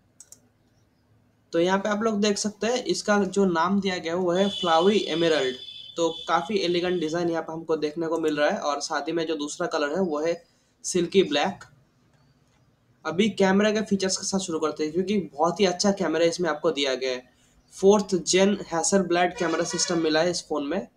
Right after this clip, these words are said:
तो सबसे पहले देखते हैं कि इसमें आपको कौन कौन सा कैमरा मिलता है। Wide angle photo खींचने के लिए इसमें आपको मिल जाता है fifty megapixels का Sony का एल वाई टी eight zero eight sensor,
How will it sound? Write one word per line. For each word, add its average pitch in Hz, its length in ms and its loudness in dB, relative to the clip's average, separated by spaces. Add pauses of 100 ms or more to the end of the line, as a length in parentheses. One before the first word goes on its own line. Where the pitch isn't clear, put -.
(360)
तो 156 80 0
सबसे 185 300 0
पहले 202 260 4
देखते 180 300 0
हैं 196 80 6
कि 196 80 4
इसमें 190 220 2
आपको 196 220 -2
कौन 196 220 4
कौन 190 180 2
सा 196 140 0
कैमरा 160 280 -2
मिलता 135 240 -4
है। 131 140 -8 (480)
Wide 165 280 4
angle 208 300 4
photo 190 300 0
खींचने 196 340 2
के 202 60 4
लिए 196 140 4
इसमें 190 200 0
आपको 180 180 -4
मिल 180 180 2
जाता 180 200 0
है 190 80 2
fifty 190 300 -2
megapixels 170 640 -2
का 196 160 2
Sony 196 460 2
का 185 180 2 (140)
एल 170 160 0
वाई 180 180 2
टी 185 220 -4
eight 170 200 2
zero 175 240 2
eight 196 180 2
sensor, 160 540 -2